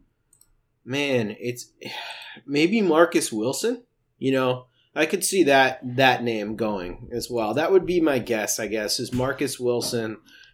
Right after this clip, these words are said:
and then Springs and, and Walden.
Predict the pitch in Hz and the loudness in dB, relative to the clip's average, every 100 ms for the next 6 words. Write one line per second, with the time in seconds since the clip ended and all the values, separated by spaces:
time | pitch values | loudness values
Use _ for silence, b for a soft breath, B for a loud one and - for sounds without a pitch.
0 | _ 113 113 113 110 - - 117 110 110 | _ -4 -2 -4 -4 -8 -4 -2 -2 -4
1 | 107 107 101 98 - - 104 107 104 110 | -6 -6 -6 -10 -14 -14 -12 -8 -8 -6
2 | 101 95 98 92 - | -4 -4 -4 -8 -12